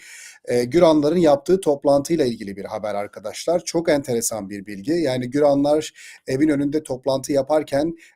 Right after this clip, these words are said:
görüntülenmişler. İşte görüntüler şu, şu an, eee, yakınlaştırabiliyor muyum birazcık? Şöyle yakınlaştırmaya çalışıyorum. Evet, tamam. Evet, Sözcü T V'nin ulaştığı görüntü şöyle arkadaşlar. Burada Güranlar toplantı yapıyorlar.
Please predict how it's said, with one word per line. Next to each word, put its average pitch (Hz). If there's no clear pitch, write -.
görüntülenmişler. 135
İşte -
görüntüler 127
şu, -
şu 131
an, 127
eee, 120
yakınlaştırabiliyor 120
muyum 107
birazcık? 110
Şöyle 123
yakınlaştırmaya 117
çalışıyorum. 110
Evet, 92
tamam. 101
Evet, 131
Sözcü 151
T 160
V'nin 156
ulaştığı 139
görüntü 139
şöyle 147
arkadaşlar. 110
Burada 135
Güranlar 139
toplantı 123
yapıyorlar. 120